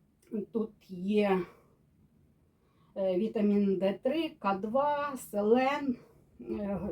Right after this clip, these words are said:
вітаміни групи В, теж, які нам дуже-дуже потрібні. Я ось проходила, е, тему навчання і розумію, що ще багато, ще дуже мало уділяла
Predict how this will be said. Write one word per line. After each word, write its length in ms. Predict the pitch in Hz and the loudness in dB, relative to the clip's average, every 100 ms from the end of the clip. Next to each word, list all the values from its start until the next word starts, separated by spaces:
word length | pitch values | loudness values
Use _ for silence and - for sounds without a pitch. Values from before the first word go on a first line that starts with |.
| 196 | -6
вітаміни 440 | 202 226 220 208 | -6 0 2 2
групи 440 | 196 196 220 - 180 | 0 -2 -6 -2 -2
В, 220 | 180 247 294 302 - - - - | 0 0 0 -2 -10 -20 -10 0
теж, 300 | 240 233 208 | 2 2 -2
які 220 | 180 202 | -8 -4
нам 260 | 208 196 | 0 0
дуже-дуже 580 | 175 214 190 175 180 180 | 0 -2 0 0 2 -2
потрібні. 800 | 180 - 180 247 277 349 311 294 | -2 -4 -4 -2 6 6 6 -4
Я 280 | 247 214 202 | -2 0 2
ось 260 | 190 - - | 2 -2 -12
проходила, 800 | - 214 - 214 196 185 185 - - - - - | -6 -4 -2 -2 0 0 -2 -6 -18 -20 -18 -8
е, 300 | 190 175 170 - | -2 0 0 -2
тему 400 | 262 311 294 277 | 0 2 0 0
навчання 720 | 269 247 - 254 254 254 226 - | -2 -2 -2 -2 4 4 4 0
і 160 | 214 208 | -6 -4
розумію, 640 | 190 185 196 226 254 240 | -2 -2 0 2 4 2
що 520 | 240 - 185 185 175 - _ - 233 | 0 -4 2 6 6 6 _ -14 -12
ще 240 | 226 - 196 | -8 -6 -4
багато, 560 | 190 196 233 - 180 | -2 -2 -4 -4 -4
ще 480 | 170 - - - 202 | -4 -8 -4 0 4
дуже 360 | 185 285 233 202 | 6 6 6 6
мало 380 | 202 208 202 | 6 4 2
уділяла 600 | 175 175 180 185 180 175 | -2 -2 -2 -2 -2 -4